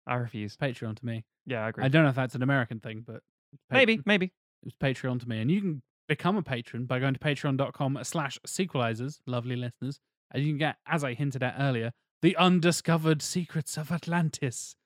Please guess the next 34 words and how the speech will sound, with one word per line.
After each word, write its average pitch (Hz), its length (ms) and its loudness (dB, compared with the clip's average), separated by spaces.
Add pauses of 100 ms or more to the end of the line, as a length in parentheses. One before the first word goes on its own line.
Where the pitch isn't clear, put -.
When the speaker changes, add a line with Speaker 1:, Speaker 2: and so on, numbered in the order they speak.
(120)
Speaker 2:
also 127 260 0
known 123 220 2
as 117 260 -4
outtakes 120 640 -6
and 120 160 -2
movie 120 220 0
commentaries, 113 500 -6
and 156 180 2
the 170 40 4
full 170 200 2
pitches, 147 540 -4 (340)
also, 165 200 0
like, 123 220 -2
discounts 127 460 -4
on 113 120 -2
merch, 185 500 2
early 120 200 -2
access 139 420 -6
to 139 120 -2
episodes, 127 580 -2
ad-free 143 480 -2
episodes, 117 580 -6 (460)
all 180 240 4
that 151 240 0
good 143 180 -4
stuff 113 320 -4
across 123 360 -8
a 127 40 -4
variety 123 600 -4
of 113 100 -6
tiers 120 440 -2 (440)
on 117 160 -6
our 110 120 -2
Patreon 117 500 -8